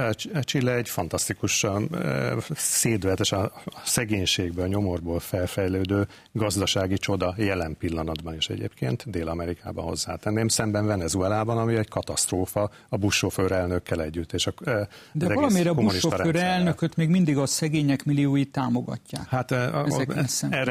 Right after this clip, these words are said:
Speaker 1: erre,
Speaker 2: És ez
Speaker 1: ezer,
Speaker 2: ugyanígy igaz Mexikóra
Speaker 1: erre
Speaker 2: is, ahol
Speaker 1: ezer
Speaker 2: López
Speaker 1: példát lát-,
Speaker 2: Obradort a
Speaker 1: ezer
Speaker 2: szegények
Speaker 1: példát
Speaker 2: milliói
Speaker 1: láttunk
Speaker 2: támogatják.
Speaker 1: szörnyű szélsőséges diktátoroknál is, akiket, ö, milliók támogattak, szóval szerintem ez,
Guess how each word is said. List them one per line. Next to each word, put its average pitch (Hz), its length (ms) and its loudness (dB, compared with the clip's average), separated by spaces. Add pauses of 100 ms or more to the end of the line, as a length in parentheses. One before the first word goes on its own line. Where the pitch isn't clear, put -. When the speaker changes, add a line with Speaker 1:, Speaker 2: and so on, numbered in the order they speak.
(140)
Speaker 1:
erre, 131 800 0
Speaker 2:
És 147 120 -4
ez 135 80 2
Speaker 1:
ezer, 202 140 2
Speaker 2:
ugyanígy 190 240 4
igaz 165 280 2
Mexikóra 147 640 -2
Speaker 1:
erre 131 140 2
Speaker 2:
is, 131 60 2
ahol 151 80 2
Speaker 1:
ezer - 200 2
Speaker 2:
López 175 200 4
Speaker 1:
példát 110 180 2
lát-, 104 120 0
Speaker 2:
Obradort 156 460 2
a - 20 0
Speaker 1:
ezer 151 300 0
Speaker 2:
szegények 131 220 2
Speaker 1:
példát 117 160 2 (140)
Speaker 2:
milliói 127 100 4
Speaker 1:
láttunk 107 140 2 (100)
Speaker 2:
támogatják. 113 300 2
Speaker 1:
szörnyű 107 160 4
szélsőséges 95 720 2
diktátoroknál 92 840 0
is, 104 140 2
akiket, 92 500 -2
ö, 101 320 0 (180)
milliók 107 420 2
támogattak, 117 640 0
szóval 117 260 0
szerintem 110 460 0
ez, 107 180 0